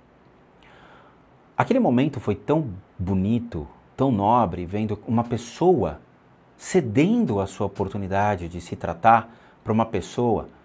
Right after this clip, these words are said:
querendo ajudar alguém realmente,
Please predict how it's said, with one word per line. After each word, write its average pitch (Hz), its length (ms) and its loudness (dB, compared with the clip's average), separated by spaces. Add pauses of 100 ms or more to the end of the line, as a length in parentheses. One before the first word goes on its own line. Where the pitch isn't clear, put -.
(520)
querendo 143 240 2
ajudar 120 380 2
alguém 107 380 0
realmente, 92 680 -6